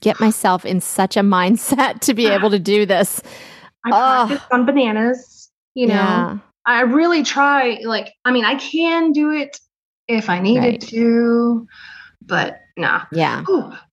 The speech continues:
Speaker 2: but after this last optic neuritis relapse thingy, they're gonna try me on a new medicine, uh,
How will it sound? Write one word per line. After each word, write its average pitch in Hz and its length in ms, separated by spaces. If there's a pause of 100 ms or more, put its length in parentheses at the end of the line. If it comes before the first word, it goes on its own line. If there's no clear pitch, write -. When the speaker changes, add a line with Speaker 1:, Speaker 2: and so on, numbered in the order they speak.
Speaker 2:
but 370 480 (120)
after 320 380
this 277 320
last - 720 (380)
optic 208 320
neuritis 208 640
relapse 208 420
thingy, 359 320 (360)
they're 240 100
gonna 285 160
try 294 240
me 311 100
on 254 140
a 196 80
new 226 200
medicine, 190 800
uh, 185 220